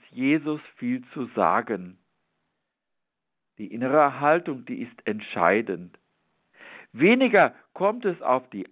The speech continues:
Anzahl der Gebete an, noch darauf an, welche Gebete ich spreche oder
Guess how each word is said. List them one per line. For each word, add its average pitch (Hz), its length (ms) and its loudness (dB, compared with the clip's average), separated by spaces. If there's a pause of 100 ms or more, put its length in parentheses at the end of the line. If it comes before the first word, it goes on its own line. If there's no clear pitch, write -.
Anzahl 190 560 0
der 160 160 2
Gebete 135 680 -4
an, 110 420 -6 (540)
noch 135 280 2 (100)
darauf 165 520 2
an, 120 280 -4 (280)
welche 208 460 0
Gebete 101 540 -2
ich 87 320 -12
spreche 82 540 -8 (720)
oder 123 560 4